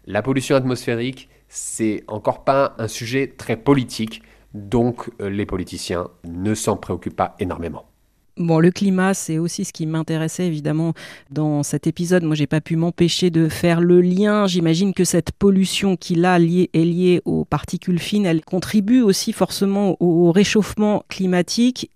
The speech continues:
Speaker 2: et au fait que l'Inde figure dans le top trois des, des pays les plus pollueurs de la planète.
Speaker 1: Oui, tout à fait, hein. Alors, les deux pollutions ont un rapport, mais elles sont pas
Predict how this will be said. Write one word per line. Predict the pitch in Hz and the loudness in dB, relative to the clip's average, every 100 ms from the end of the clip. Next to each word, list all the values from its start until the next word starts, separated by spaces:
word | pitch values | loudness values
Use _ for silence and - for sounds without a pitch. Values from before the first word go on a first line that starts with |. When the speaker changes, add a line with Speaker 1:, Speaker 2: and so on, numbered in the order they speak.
| - | -2
Speaker 2:
et | 196 | 4
au | 190 180 | 6 4
fait | - 208 - - | 2 0 0 -4
que | 175 190 196 | 0 0 0
l'Inde | 151 170 190 185 | 0 0 0 -4
figure | - - 202 165 247 190 | -8 -4 0 2 2 2
dans | 160 | 0
le | 156 | 0
top | 165 165 | 0 -4
trois | - 190 190 | -2 -2 0
des, | 165 | -2
des | 160 160 | 0 -2
pays | 165 160 190 | 0 0 0
les | 156 | -2
plus | - | -2
pollueurs | 156 156 170 | -2 0 0
de | 156 | 0
la | 147 | -4
planète. | 139 175 185 - - _ _ | -4 -4 -4 -8 -18 _ _
Speaker 1:
Oui, | 156 | 0
tout | 147 143 | 2 2
à | 151 | 2
fait, | 156 | 4
hein. | 117 107 | 4 2
Alors, | 104 107 - - | 4 2 2 -12
les | - 147 | -6 0
deux | 139 220 | 2 2
pollutions | 196 190 185 - 202 190 - | 2 2 -2 0 2 2 0
ont | 131 127 | -4 0
un | 120 | 4
rapport, | 135 139 185 190 | 4 6 6 6
mais | 156 | 2
elles | 131 | 0
sont | 127 135 117 | 0 -2 -2
pas | - 143 131 | 2 4 4